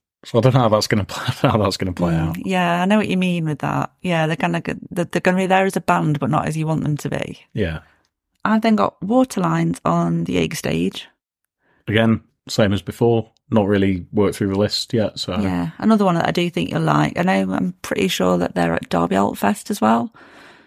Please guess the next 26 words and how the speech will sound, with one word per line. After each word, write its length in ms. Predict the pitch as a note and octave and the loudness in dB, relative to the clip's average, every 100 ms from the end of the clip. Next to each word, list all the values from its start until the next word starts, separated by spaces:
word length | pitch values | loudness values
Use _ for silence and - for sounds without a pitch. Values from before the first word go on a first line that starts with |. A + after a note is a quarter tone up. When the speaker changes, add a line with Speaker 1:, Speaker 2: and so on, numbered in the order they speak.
| _ | _
Speaker 2:
So 440 | - F3+ F3+ - - _ - | 0 2 2 0 -6 _ -8
if 120 | D3+ | -8
for 220 | - E3 | -4 0
any 140 | D#3 | 2
reason 220 | D#3+ E3 D#3+ | 2 0 0
I 40 | |
don't 220 | E3+ F#3 | 2 2
get 140 | - - | 0 -2
to 80 | |
see 140 | - C#3 | -4 -2
them 140 | C#3+ | -2
at 80 | - | -2
Bloodstock, 500 | - - - - - | -4 -6 -6 -8 -4
then 360 | C#3 C#2 - - _ _ - | -2 -2 -4 -8 _ _ -10
I 20 | |
should 220 | - F3+ | -6 -2
be 80 | D#3 | -2
catching 380 | - C#3+ - D3+ | -2 -4 0 2
them 160 | D3 | 2
there. 340 | C#3+ D3 C#3 C3+ _ _ _ _ _ _ - | 2 0 -2 -6 _ _ _ _ _ _ -4
Speaker 1:
Okay. 300 | B2+ - F3+ - _ _ _ _ _ _ - | -2 -2 -4 -6 _ _ _ _ _ _ -4
Speaker 2:
Have 120 | A3 | 2
you 100 | B3+ | 4
got 160 | B3+ - | 2 -2
Trollfest 560 | - C4+ D#4+ - - - | -2 0 0 -4 -4 -4
highlighted? 720 | - B2 C#3+ C#3+ - - | -6 -2 -2 -4 -6 -12